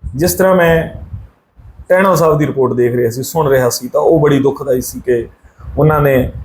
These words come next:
ਕਿਸ ਤਰ੍ਹਾਂ ਉਹਦਾ ਹਾਦਸਾ ਵਾਪਰਿਆ, ਕਿਸ ਤਰ੍ਹਾਂ, ਅਹ, ਜਵੰਦਾ ਜੀ ਨੂੰ ਦੋ ਵਾਰੀ ਅਟੈਕ ਵੀ ਆਇਆ ਔਰ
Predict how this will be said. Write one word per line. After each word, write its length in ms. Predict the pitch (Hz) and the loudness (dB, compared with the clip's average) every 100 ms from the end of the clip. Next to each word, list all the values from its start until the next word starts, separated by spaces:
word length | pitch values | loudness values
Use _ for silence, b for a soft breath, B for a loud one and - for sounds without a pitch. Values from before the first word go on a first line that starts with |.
| - - | -14 -2
ਕਿਸ 160 | 170 | -2
ਤਰ੍ਹਾਂ 180 | 170 170 | 2 2
ਉਹਦਾ 200 | 170 170 | 2 2
ਹਾਦਸਾ 420 | 156 156 160 180 | 2 2 2 0
ਵਾਪਰਿਆ, 460 | 160 139 139 143 147 | 0 0 0 2 2
ਕਿਸ 180 | 147 - | 0 -2
ਤਰ੍ਹਾਂ, 320 | 160 156 156 | 0 0 -2
ਅਹ, 960 | - - _ _ - - 131 135 135 | -10 -20 _ _ -16 0 4 6 4
ਜਵੰਦਾ 380 | 123 135 147 160 | 4 2 2 2
ਜੀ 140 | 156 156 | 2 2
ਨੂੰ 280 | 151 151 113 | 0 0 -2
ਦੋ 220 | 117 147 | 2 4
ਵਾਰੀ 220 | 151 151 | 4 2
ਅਟੈਕ 340 | 147 151 151 160 | 2 2 0 0
ਵੀ 120 | 156 | 2
ਆਇਆ 560 | 139 135 131 123 127 - - - - - _ _ - - - | 2 4 4 2 -2 -14 -20 -20 -20 -20 _ _ -20 -14 0
ਔਰ 180 | 165 | 2